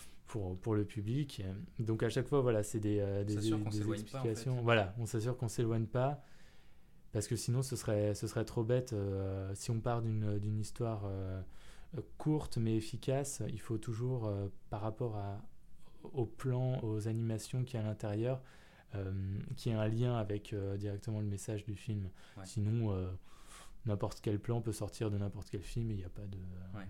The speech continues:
Speaker 1: de rapport. Ça,
Speaker 2: Ok.
Speaker 1: c'est intéressant à travailler, ouais.
Speaker 2: Ok, donc ça, c'était votre film de fin d'études, donc, euh, qui a quand même pas mal marché, et, euh, vous avez fait, euh, pas mal de festivals. Du coup, est-ce que ce film, ça t'a aidé, en fait, à trouver du travail tout de suite ?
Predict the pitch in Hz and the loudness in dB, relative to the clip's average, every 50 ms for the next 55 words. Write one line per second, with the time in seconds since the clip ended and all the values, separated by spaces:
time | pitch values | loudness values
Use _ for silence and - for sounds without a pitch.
0 | 98 104 101 101 98 98 101 98 - - 113 110 107 101 95 92 90 92 95 98 | -6 -2 0 0 0 2 0 -2 0 0 0 0 -2 -2 -6 -8 -8 -10 -12 -12
1 | - - - - - - - - - - - - - - - - - - 117 107 | -14 -16 -18 -20 -20 -20 -20 -20 -20 -20 -20 -20 -20 -20 -16 -10 -6 -4 -2 -2
2 | - 117 104 101 95 - 107 107 104 - 117 110 107 - - 110 98 104 101 101 | 0 0 0 0 0 0 0 0 0 0 -2 -2 -2 -2 -4 -4 -2 -2 -2 -2
3 | 104 104 98 98 101 - - - - - - - - - - - - - - - | -2 -2 -4 -8 -8 -8 -10 -10 -10 -12 -12 -14 -16 -14 -14 -14 -14 -16 -16 -16
4 | - - - - 127 131 - 127 110 101 - 151 139 - 120 113 117 107 101 95 | -14 -14 -12 -10 -8 -6 -6 -4 -4 -4 -4 -6 -6 -6 -6 -6 -4 -4 -4 -6
5 | 95 - - - - - - 117 104 98 101 95 92 - 107 101 101 95 - - | -10 -12 -16 -16 -14 -10 -8 -8 -6 -6 -6 -6 -8 -8 -8 -8 -8 -8 -8 -8
6 | 170 180 170 - - - - - - - - - - - - - - 92 90 - | -8 -8 -10 -12 -16 -20 -20 -20 -20 -20 -20 -20 -20 -20 -16 -12 -12 -12 -10 -8
7 | 101 92 90 85 - 90 87 - 90 90 87 - 98 92 92 92 90 92 92 - | -6 -6 -6 -6 -8 -10 -10 -8 -8 -8 -8 -6 -6 -4 -4 -2 -2 -4 -6 -6
8 | - 143 175 220 233 - - - - - 92 95 92 92 90 90 90 90 87 87 | -8 -8 -8 -10 -14 -16 -20 -20 -16 -12 -8 -6 -6 -4 -4 -6 -6 -6 -8 -8
9 | 87 87 87 87 85 - - 98 92 90 87 85 - 92 92 92 90 90 90 - | -10 -12 -12 -12 -12 -12 -12 -10 -10 -10 -10 -10 -10 -8 -8 -6 -6 -8 -8 -12
10 | 90 - - 101 113 160 190 - - - - - - - - - - - - - | -14 -16 -14 -12 -10 -10 -10 -12 -14 -20 -20 -20 -20 -20 -20 -20 -20 -20 -20 -20
11 | - - - - - 104 101 151 151 135 - 147 151 156 151 - - - - 104 | -20 -20 -18 -14 -12 -10 -8 -8 -8 -6 -4 -4 -4 -4 -4 -6 -10 -10 -10 -10
12 | - - 156 165 135 - 107 98 - - 110 110 110 110 107 107 107 107 107 113 | -10 -10 -10 -8 -8 -8 -10 -8 -8 -8 -8 -6 -6 -6 -6 -6 -6 -8 -10 -10
13 | - 107 104 101 104 113 113 107 101 92 - 110 98 - 98 87 87 85 85 85 | -10 -10 -10 -8 -8 -8 -8 -8 -8 -10 -10 -12 -10 -8 -8 -8 -6 -6 -6 -8
14 | 82 82 80 82 80 - - 95 92 90 92 90 - 92 90 90 92 92 - - | -8 -10 -10 -14 -16 -16 -12 -10 -10 -10 -10 -10 -10 -10 -10 -8 -10 -10 -10 -10
15 | - - - | -12 -12 -14